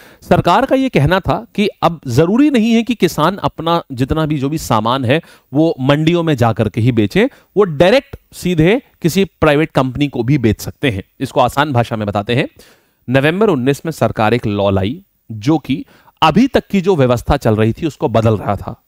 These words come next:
अब सवाल आता है, अभी तक क्या व्यवस्था चल रही थी जो बदली जा रही थी? व्यवस्था ये होती है, जैसे मान लीजिए मैं एक किसान हूं और मैंने, मान लीजिए, सौ कुंटल गेहूं मैंने अपने खेत से पैदा किया। वो सौ कुंटल गेहूं क्या होता है, हम मंडी में ले जाकर के, हर शहर में एक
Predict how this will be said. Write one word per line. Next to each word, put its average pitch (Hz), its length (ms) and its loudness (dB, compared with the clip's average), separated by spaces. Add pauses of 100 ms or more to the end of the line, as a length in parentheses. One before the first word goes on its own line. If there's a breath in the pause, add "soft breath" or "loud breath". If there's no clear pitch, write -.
अब - 60 -8
सवाल 135 300 2
आता 135 180 0
है, 139 80 4
अभी 117 200 0
तक 156 200 -2
क्या 190 140 0
व्यवस्था 120 320 -4
चल 107 160 -2
रही 98 140 -2
थी - 100 -12
जो 107 120 -8
बदली 101 240 -4
जा 98 120 -2
रही 95 140 -4
थी? 101 140 -10 (500 loud breath)
व्यवस्था 156 340 2
ये 262 160 2
होती 185 280 0
है, 196 60 4
जैसे 180 180 2
मान 160 200 0
लीजिए 185 240 0
मैं 131 240 0
एक 143 100 -4
किसान 135 320 -2
हूं 165 140 -6
और 175 160 -4
मैंने, 123 320 -2
मान 117 220 -4
लीजिए, 117 380 -2 (340 soft breath)
सौ 247 500 0
कुंटल 180 380 2
गेहूं 135 440 0 (200)
मैंने 131 240 2
अपने 139 260 -2
खेत - 300 -4
से 175 140 -2
पैदा 107 300 0
किया। - 220 -6 (540 loud breath)
वो 185 120 4
सौ 277 340 0
कुंटल 240 400 0
गेहूं 156 340 0
क्या 180 160 0
होता 139 320 0
है, 190 120 4
हम 170 280 0
मंडी 180 340 2
में 196 120 0
ले 123 140 4
जाकर 110 340 0
के, 135 200 -2 (280 soft breath)
हर 240 200 2
शहर 170 300 2
में 175 140 0
एक 196 100 -2